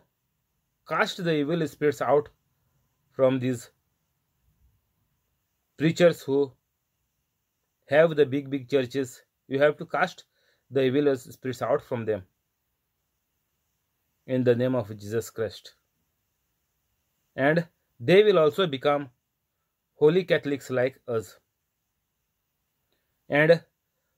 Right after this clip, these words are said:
once they become holy Catholics, then it will be a big renewal for the whole world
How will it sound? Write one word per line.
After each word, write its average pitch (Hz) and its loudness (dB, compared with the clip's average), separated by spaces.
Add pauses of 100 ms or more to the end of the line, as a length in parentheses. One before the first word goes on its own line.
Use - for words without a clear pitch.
(100)
once 190 2
they 165 -4
become 147 -4 (840)
holy 160 0
Catholics, 147 -4 (460)
then 175 4 (720)
it 208 -2
will 180 2
be 165 0
a 139 4
big 190 -6 (400)
renewal 165 2 (300)
for 139 0
the 139 0
whole 147 0
world 113 -2